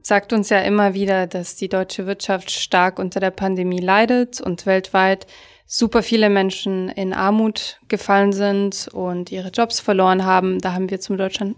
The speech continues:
in Deutschland zum Glück noch Glück gehabt mit unserem sozialen Netz, mit Kurzarbeit und so weiter. Aber wenn man sich den Aktienmarkt anschaut, dann kann man ganz klar sehen, dass manche Branchen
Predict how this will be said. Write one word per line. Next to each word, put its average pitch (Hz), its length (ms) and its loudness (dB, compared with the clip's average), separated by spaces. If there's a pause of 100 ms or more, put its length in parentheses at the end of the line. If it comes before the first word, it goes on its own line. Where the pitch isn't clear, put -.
in 226 80 2
Deutschland 202 320 4
zum 196 140 -4
Glück 190 180 -2
noch 190 300 -2
Glück 247 260 2
gehabt 196 400 0
mit 196 140 -2
unserem 196 320 -4
sozialen 196 480 -2
Netz, 226 340 -2 (600)
mit 196 200 -2
Kurzarbeit 202 540 0
und 190 100 0
so 190 140 -2
weiter. 240 440 2 (560)
Aber 190 580 4
wenn 190 140 4
man 190 180 4
sich 190 320 -4
den 190 360 0
Aktienmarkt 214 800 0
anschaut, 202 560 -2 (200)
dann 196 200 -2
kann 196 220 -2
man 190 160 0
ganz 202 260 2
klar 196 280 4
sehen, 196 260 2
dass 180 220 -6
manche 190 280 -2
Branchen 190 480 -2